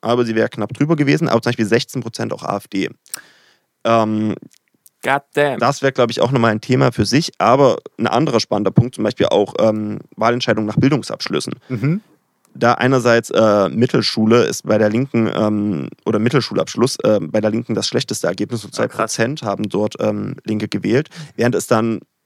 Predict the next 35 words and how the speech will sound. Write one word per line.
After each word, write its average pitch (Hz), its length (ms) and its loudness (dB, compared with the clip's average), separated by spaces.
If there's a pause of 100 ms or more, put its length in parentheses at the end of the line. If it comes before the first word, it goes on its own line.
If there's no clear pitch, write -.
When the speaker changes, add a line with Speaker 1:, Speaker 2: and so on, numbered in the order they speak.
Speaker 1:
aufsteigend 117 500 2
immer 107 160 2
mehr 107 240 2
wird. - 180 -2
Mittlere 110 300 0
Reife 104 240 0
waren's 104 180 -4
dann 101 140 -6
vier, 131 420 0
Abitur 104 560 0
sechs 107 400 -2
und 113 180 -6
zum 95 100 -2
Beispiel 104 200 -2
Hochschulabschluss 104 640 -4
dann 101 160 -8
sieben 107 240 -4
Prozent. - 500 -6
Speaker 3:
Ja. 104 280 -4
Speaker 1:
Da 107 160 -2
wären 113 160 0
sie 104 80 0
also 95 200 -2
sicher 107 280 -4
drüber. - 360 -6
Das - 200 -4
hei-, 101 160 0
das 110 160 -4
zeigt - 240 -2
also 107 240 0
schon - 180 -2
mal, 113 220 0
die 110 140 -8
Linke 123 260 0
ist - 240 -6